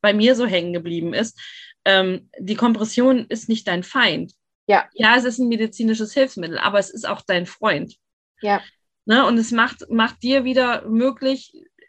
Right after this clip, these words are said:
Speaker 1: auch den Alltag wieder zu bestreiten. Ich muss aber auch da-, also ich muss auch dazu sagen, natürlich, das dürfen wir nicht vergessen, finde ich, es gibt natürlich auch Kontraindikationen,
Speaker 2: Ja,
Speaker 1: ne?
Speaker 2: ja.
Speaker 1: Die, die also definitiv gegen die konservative Therapie bei Lipödem sprechen.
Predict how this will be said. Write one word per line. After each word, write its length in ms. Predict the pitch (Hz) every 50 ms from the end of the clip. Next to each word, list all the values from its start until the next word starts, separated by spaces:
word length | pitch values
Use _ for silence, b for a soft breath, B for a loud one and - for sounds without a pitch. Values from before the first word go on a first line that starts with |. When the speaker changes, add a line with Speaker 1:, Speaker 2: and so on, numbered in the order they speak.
| _ - - _ _ _ -
Speaker 1:
auch 200 | - 175 233 220
den 200 | - 262 247 226
Alltag 420 | 147 208 233 254 247 269 233 233
wieder 180 | 208 190 190 180
zu 120 | 185 - 175
bestreiten. 460 | 175 - - - - 175 170 170 185
Ich 100 | 185 180
muss 160 | 226 254 247
aber 220 | 269 247 240 220 214
auch 40 |
da-, 160 | 226 226 220 220 B B B B
also 120 | - 208
ich 60 | 214 214
muss 120 | 247 262
auch 80 | 269 247
dazu 240 | 233 220 - 233
sagen, 160 | 233 233 220 214
natürlich, 340 | 196 196 - 233 233 233
das 160 | 226 208 185 -
dürfen 180 | 214 202 202
wir 60 | 202
nicht 140 | 196 202 220
vergessen, 440 | - 202 175 175 190 202 - 220 214
finde 200 | 214 214 202 196
ich, 80 | 185 190
es 120 | 175 -
gibt 160 | - 196 -
natürlich 380 | 196 190 180 - 190 175 175 190
auch 100 | 151 -
Kontraindikationen, 1600 | - 180 190 190 - 202 147 - 175 170 165 - _ - - - 180 175 170 165 - 180 - - - 180 175 165 165 165 170
Speaker 2:
Ja, 160 | 165 170 165 156
Speaker 1:
ne? 160 | 156 240 139
Speaker 2:
ja. 220 | 143 151 151 165 185
Speaker 1:
Die, 240 | 196 190 190 175 -
die 140 | 185 190 -
also 220 | - 196 180 185
definitiv 840 | 180 160 - 190 208 220 214 220 202 196 180 - - 226 233 220 - -
gegen 260 | 208 214 208 208 196
die 80 | 185
konservative 720 | 180 208 202 208 214 202 185 185 180 180 - 196 180 180 180
Therapie 460 | - 202 180 170 165 - - 190 185
bei 100 | 180 170
Lipödem 400 | 175 170 - - 165 165 165 170
sprechen. 380 | - - - 185 214 208 180